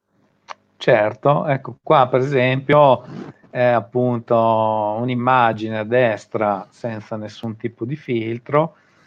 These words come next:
a sinistra con, con questo spettro fotonico.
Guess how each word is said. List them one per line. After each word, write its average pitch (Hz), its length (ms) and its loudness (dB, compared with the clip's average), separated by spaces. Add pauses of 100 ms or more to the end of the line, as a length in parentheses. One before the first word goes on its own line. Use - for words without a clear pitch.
(140)
a 101 100 -8
sinistra 117 600 -2
con, 101 380 -10
con 104 200 -10
questo - 340 -10
spettro 107 760 -2
fotonico. 117 920 -2